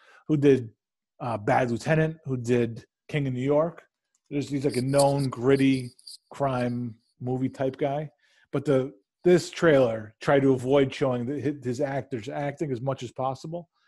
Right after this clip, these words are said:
And then they showed Lilo C. They showed him, like, acting in one scene, and you're like, "Wow." This was in the middle of some sort of drug brin-, binge that he was on. He needed a quick payday,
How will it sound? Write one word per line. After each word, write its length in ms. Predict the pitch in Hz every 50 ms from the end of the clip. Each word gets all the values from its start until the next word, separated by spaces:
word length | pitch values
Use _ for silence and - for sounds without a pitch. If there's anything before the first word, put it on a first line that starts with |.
| _ _ _ _ - _ _ _
And 100 | - 147
then 100 | 151 151
they 120 | 156 147 143
showed 300 | 143 - 180 165 147 139
Lilo 440 | 143 147 143 135 123 120 113 107 - _ _ _ _ _ _ _ _ -
C. 380 | - - - 160 135 123 117 113
They 120 | 120 123
showed 260 | 117 - 160 143 135
him, 360 | 123 143 147 135 127 120 113 120
like, 180 | 127 123 107 165
acting 380 | 151 131 131 120 - 123 117
in 40 | 117
one 220 | 120 120 123 120 110
scene, 340 | - - 131 123 117 113 110
and 80 | 113
you're 100 | 113 120
like, 220 | 110 - - - -
"Wow." 440 | 123 123 117 113 113 110 104 101 _ _ _ _ _ _ _ -
This 120 | 165 151 131
was 140 | 160 147 147
in 60 | 156
the 80 | 156
middle 340 | 147 147 147 139 131 123 120 120
of 140 | 107 104 -
some 320 | - - - 156 147 143
sort 240 | 131 - 151 139 123
of 80 | 120 113
drug 320 | 110 127 127 123 117 104
brin-, 280 | 127 131 117 120 131 139 139 113
binge 240 | 127 123 120 113 107
that 100 | 117 110
he 80 | 120 127
was 180 | 123 120 110 113
on. 300 | 113 110 110 107 107 - _ _ _ _ _
He 80 | - 139
needed 220 | 143 143 123 123
a 40 | -
quick 320 | - - 151 147 147 -
payday, 520 | - 143 131 123 117 113 107 104 107 101